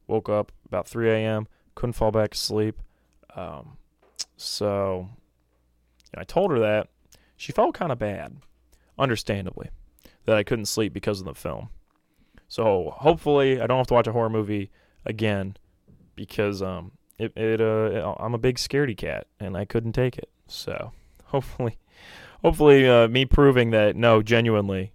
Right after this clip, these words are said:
I, uh, <laughs> couldn't sleep due to this movie. Hopefully I won't have to be, uh,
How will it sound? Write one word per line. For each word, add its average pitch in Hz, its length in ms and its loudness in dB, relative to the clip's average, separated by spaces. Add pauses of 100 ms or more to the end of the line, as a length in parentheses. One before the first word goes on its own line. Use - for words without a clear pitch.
(100)
I, 104 160 2
uh, 101 320 0
<laughs> - 100 -10
couldn't 117 240 4
sleep 123 400 2 (560)
due 127 120 8
to 113 100 10
this 110 200 6
movie. 107 520 4 (260)
Hopefully 113 320 0
I - 20 6
won't 110 200 4
have 107 180 0
to - 80 -6
be, 98 280 2
uh, 98 180 -4